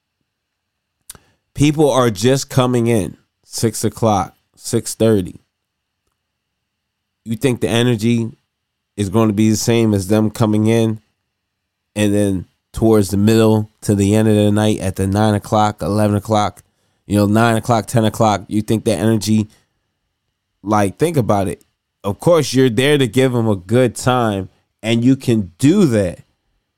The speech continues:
No one's saying you don't play your style. No one's saying you don't have fun. No one's saying you don't play good music. But you know better to be playing the hits during your set because it doesn't make any damn sense.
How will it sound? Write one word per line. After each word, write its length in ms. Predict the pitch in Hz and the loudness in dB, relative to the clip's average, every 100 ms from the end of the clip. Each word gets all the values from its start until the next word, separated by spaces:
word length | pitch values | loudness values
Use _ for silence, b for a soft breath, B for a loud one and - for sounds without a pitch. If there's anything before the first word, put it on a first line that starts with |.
| - | -4
No 160 | 120 | 0
one's 200 | 151 131 | 2 0
saying 500 | - 143 143 135 110 - _ | -2 0 2 0 -2 -10 _
you 120 | - 110 | -4 0
don't 220 | 123 107 | 0 0
play 180 | 120 110 | 2 2
your 160 | 110 | 2
style. 440 | 104 107 104 98 98 | 0 0 0 2 0
No 200 | 107 120 | 0 0
one's 180 | 117 | 0
saying 300 | - 117 110 | -2 -2 0
you 120 | 101 107 | 0 0
don't 220 | 107 101 | 2 0
have 220 | 104 98 | 0 -2
fun. 340 | - 101 98 | -2 -2 -2
No 140 | 101 113 | 0 2
one's 180 | 117 110 | 0 0
saying 320 | 117 107 104 | -2 0 0
you 100 | 104 | 0
don't 200 | 101 87 | 0 -2
play 240 | - 101 | 0 0
good 200 | 92 98 | 0 -2
music. 500 | 98 98 92 90 - _ _ _ _ _ _ _ _ _ _ - | 0 -2 -2 -6 -10 _ _ _ _ _ _ _ _ _ _ -2
But 180 | 110 104 | 0 2
you 180 | 113 | 4
know 300 | 117 113 117 | 4 4 4
better 540 | 110 107 107 98 98 92 _ | 2 2 2 0 -2 -6 _
to 140 | 107 101 | -2 0
be 200 | 104 98 | 0 -2
playing 520 | - 107 107 110 113 | -2 0 2 2 2
the 140 | 120 | 0
hits 600 | 120 110 92 - - - - _ _ _ _ | 0 0 -2 -4 -10 -14 -16 _ _ _ _
during 560 | 101 101 101 98 95 - | 0 2 2 0 -2 -8
your 280 | - 98 104 | -6 0 0
set 420 | 92 - 101 - | 0 -2 -2 -2
because 340 | 90 90 110 107 | -8 -4 -2 0
it 160 | 98 | 0
doesn't 420 | 104 117 117 104 | 0 0 0 -2
make 260 | 95 113 - | 0 0 -2
any 320 | - 113 110 110 | -4 0 0 0
damn 380 | 110 107 107 | 0 0 0
sense. 600 | 98 - 127 117 - - | -2 -4 -2 -2 -6 -12